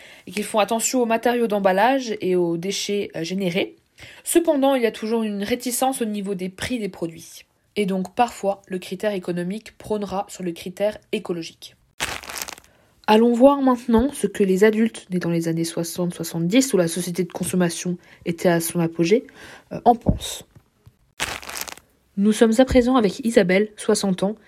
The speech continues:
et Pierre, cinquante ans. Donc on a maintenant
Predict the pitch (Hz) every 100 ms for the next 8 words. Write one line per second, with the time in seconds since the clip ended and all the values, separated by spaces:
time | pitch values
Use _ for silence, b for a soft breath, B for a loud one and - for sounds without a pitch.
0 | b b b - - - 202 220 - -
1 | 220 196 180 160 - _ _ _ _ _
2 | _ _ _ _ _ 185 214 233 226 214
3 | 220 214 226 226